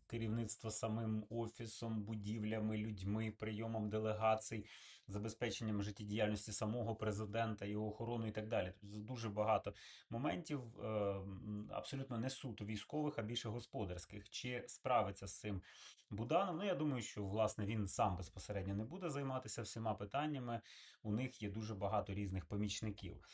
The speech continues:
Далі, третій пункт. Важливо враховувати умовність згоди. Якщо така згода і надається, вона, ймовірно, супроводжується збереженням неформального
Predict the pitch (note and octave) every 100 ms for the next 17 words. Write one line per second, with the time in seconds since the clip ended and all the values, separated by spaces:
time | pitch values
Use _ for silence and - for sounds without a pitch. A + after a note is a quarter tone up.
0 | - - - A#2 G#2 F#2 - E3+ D#3+ C#3
1 | D3 A#2 A#2 A#2+ D#3+ D#3+ D3 D3 E3+ D#3+
2 | D3 D3 D3+ C#3 D3+ E3 D3+ D3 - -
3 | A2 G2 B2+ D3 F#2 F2 - - - -
4 | - A2 - D3+ C#3+ D3 C#3 G#2+ G#2+ A#2+
5 | C#3 A2 - A#2 A#2 B2 E3 G3 C3+ A#2+
6 | C#3 C#3+ A#2+ C#3+ - A2 A2 C3 B2 A#2+
7 | A2+ G2 A#2+ C3 A#2+ A#2 A#2 A#2 A#2 B2+
8 | C3+ B2+